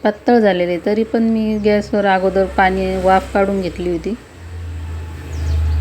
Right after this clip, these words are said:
तरी पण पातळ झालं ते. थोडं शिजेपर्यंत वेळच लागेल आता, घट्ट होईपर्यंत. बऱ्यापैकी घट्ट झालेलं आहे.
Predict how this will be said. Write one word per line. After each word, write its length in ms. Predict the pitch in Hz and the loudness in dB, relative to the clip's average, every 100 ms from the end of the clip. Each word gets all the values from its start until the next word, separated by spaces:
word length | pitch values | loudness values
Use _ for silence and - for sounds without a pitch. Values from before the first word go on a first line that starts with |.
| - - - | -2 -2 2
तरी 140 | 214 | 2
पण 200 | 208 214 | 2 0
पातळ 440 | 208 185 - 185 180 | 0 -2 0 0 0
झालं 260 | 165 180 | -2 -4
ते. 160 | - - - - - - - - - - - - - - - - - - - | -12 -16 -20 -20 -20 -18 -18 -18 -18 -20 -20 -18 -16 -16 -14 -14 -14 -12 0
थोडं 200 | 196 185 | 2 2
शिजेपर्यंत 720 | - 202 190 196 196 196 190 | 2 2 2 2 2 0 0
वेळच 320 | 196 214 196 196 | 2 2 2 0
लागेल 300 | 175 165 165 | 0 0 -2
आता, 160 | 175 - - - - - - - - - - - - - - - - - - - - - 196 | -6 -12 -16 -20 -20 -20 -20 -20 -20 -20 -18 -16 -16 -14 -14 -16 -16 -12 -8 -8 -8 -2 2
घट्ट 320 | 180 170 - | 4 2 0
होईपर्यंत. 720 | 175 165 165 160 170 165 165 208 - - - - - - - - - - - - - - - - - - - - - - - - - - - | 0 0 -2 -2 -4 -2 -4 -6 -14 -20 -20 -18 -18 -20 -20 -20 -20 -20 -20 -20 -20 -20 -18 -16 -16 -16 -18 -18 -18 -16 -16 -14 -12 -10 0
बऱ्यापैकी 520 | 196 202 202 208 226 190 | 4 4 2 0 0 0
घट्ट 300 | 175 - 202 | 0 -2 -2
झालेलं 440 | 180 175 185 214 | 0 -2 -2 -2
आहे. 120 | 190 | -2